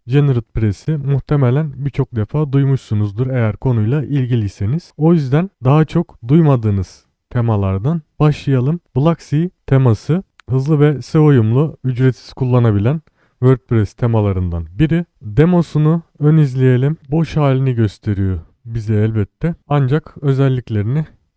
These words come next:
görebiliyoruz. Daha fazla detaya inmeden diğer adayımıza geçelim. Customify temamız en son on dört Kasım iki bin yirmi ikide güncelleme almış.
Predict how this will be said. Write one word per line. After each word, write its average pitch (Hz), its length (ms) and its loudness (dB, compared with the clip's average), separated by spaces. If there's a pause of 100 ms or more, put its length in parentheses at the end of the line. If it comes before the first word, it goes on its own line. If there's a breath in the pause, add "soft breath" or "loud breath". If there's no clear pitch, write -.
görebiliyoruz. 147 760 0
Daha 143 200 0
fazla 143 520 -2 (180)
detaya 139 480 0
inmeden 135 460 0 (200)
diğer 143 360 0 (220)
adayımıza 95 680 -4
geçelim. 151 480 -2 (160)
Customify 147 680 -2 (160)
temamız 113 600 -2
en 156 160 2
son 151 340 -2 (400)
on 139 200 0
dört 139 160 -2
Kasım 131 340 -6
iki 117 240 -10
bin 127 100 0
yirmi 123 240 2
ikide 117 380 0 (160)
güncelleme 92 540 -2
almış. 98 480 -6